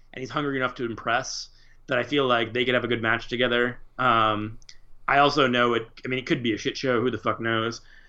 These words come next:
Um, the match that I think has the most potential to steal the show that everybody's kind of ignoring is, uh, the John Cena, uh, and Nikki Bella versus, uh, The Miz and Maurice match,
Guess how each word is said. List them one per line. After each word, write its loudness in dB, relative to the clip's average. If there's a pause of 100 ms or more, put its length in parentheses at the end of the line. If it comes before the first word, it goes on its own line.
(260)
Um, 2 (180)
the 2
match 2
that 2
I 2
think 0
has 2
the 0
most 2
potential 0
to -4
steal 2
the -2
show 2
that 0
everybody's 0
kind 0
of -6
ignoring 0 (640)
is, 4
uh, 4
the -4
John 2
Cena, 0 (140)
uh, 6
and -2
Nikki -4
Bella 4
versus, -2
uh, 0 (140)
The -2
Miz 2
and 2
Maurice 4
match, 0